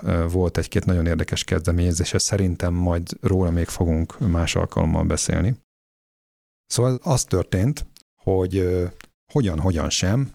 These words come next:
publikálták a G P T, a G P T kettő, G-,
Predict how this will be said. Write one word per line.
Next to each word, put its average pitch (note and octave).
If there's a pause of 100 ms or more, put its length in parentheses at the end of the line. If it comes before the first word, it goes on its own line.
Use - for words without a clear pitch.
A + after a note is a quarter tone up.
publikálták F2
a F#2+
G F#2+
P A2
T, -
a F#2
G F#2
P F#2
T F2
kettő, E2+
G-, E2+